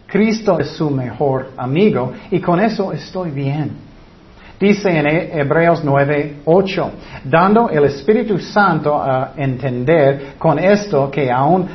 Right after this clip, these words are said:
no se había manifestado el camino al lugar santísimo."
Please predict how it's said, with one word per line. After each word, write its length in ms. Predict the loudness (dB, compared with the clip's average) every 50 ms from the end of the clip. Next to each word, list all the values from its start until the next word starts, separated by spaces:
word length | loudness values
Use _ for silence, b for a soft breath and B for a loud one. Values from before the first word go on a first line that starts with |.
| B B
no 260 | 0 2 4 4 2
se 340 | 2 2 0 0 2 2 4
había 460 | 2 4 4 4 4 4 4 4 2
manifestado 1080 | 0 0 0 0 0 -2 -4 -4 -4 -6 -6 -6 0 2 4 4 6 4 4 2 0 B B B B
el 180 | 2 2 2 2
camino 520 | 2 2 2 4 4 4 4 2 2 2 2
al 160 | 2 2 2
lugar 420 | 0 0 2 4 4 4 4 2 0
santísimo." 880 | -2 -4 -4 -4 -4 -4 -2 -2 -2 -2 -2 -4 -2 -2 -2 -4 -6